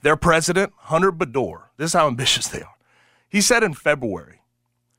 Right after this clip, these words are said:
that they are aiming to generate at least twenty-five million dollars annually running through that N I L collective. So far to date, and we're outside of football season, I think football really pushes everything over the,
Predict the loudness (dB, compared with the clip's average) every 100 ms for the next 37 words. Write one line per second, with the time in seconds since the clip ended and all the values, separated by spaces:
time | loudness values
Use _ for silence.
0 | _ _ _ _ -6 -2 2 4 4 2
1 | 0 0 -2 -2 0 2 2 2 0 -2
2 | -4 -8 0 2 2 0 2 2 2 -2
3 | -4 -2 0 0 -2 2 2 2 0 -2
4 | -4 -2 0 0 -2 -4 -6 -2 0 0
5 | -2 -4 -4 -2 -4 -6 -10 -14 -16 -20
6 | -20 _ _ _ _ _ _ -4 2 2
7 | 2 2 0 -2 -4 0 0 -2 -4 0
8 | 0 2 0 0 0 0 -2 -4 0 -2
9 | 0 -4 -2 0 -2 -4 -6 -6 0 2
10 | 2 0 -2 -2 -2 -2 -2 -2 -2 -4
11 | -2 0 -2 -4 -8